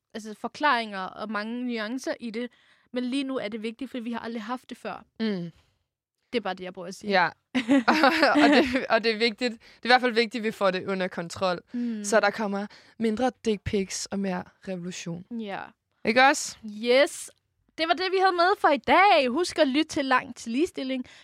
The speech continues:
Speaker 1: i næste år også, når vi bliver friskere og klogere og forhåbentlig kureret for vores eksistentialisme.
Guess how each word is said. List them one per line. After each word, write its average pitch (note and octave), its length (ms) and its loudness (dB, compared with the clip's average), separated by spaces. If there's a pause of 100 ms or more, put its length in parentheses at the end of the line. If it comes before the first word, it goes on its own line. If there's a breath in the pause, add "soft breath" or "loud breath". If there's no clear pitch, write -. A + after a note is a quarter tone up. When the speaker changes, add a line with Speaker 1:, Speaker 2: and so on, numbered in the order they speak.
Speaker 1:
i B3 100 2
næste B3+ 380 0
år A#3+ 220 -2
også, C#4 200 -4
når A#3+ 80 -2
vi A#3 120 -4
bliver A3+ 280 -4
friskere B3+ 540 -4
og B3+ 80 -10
klogere B3+ 520 2
og A#3+ 80 -4
forhåbentlig B3 500 0 (440 soft breath)
kureret B3 580 0 (120)
for B3+ 120 -2
vores G#3 680 -6 (800)
eksistentialisme. G#3+ 1000 -4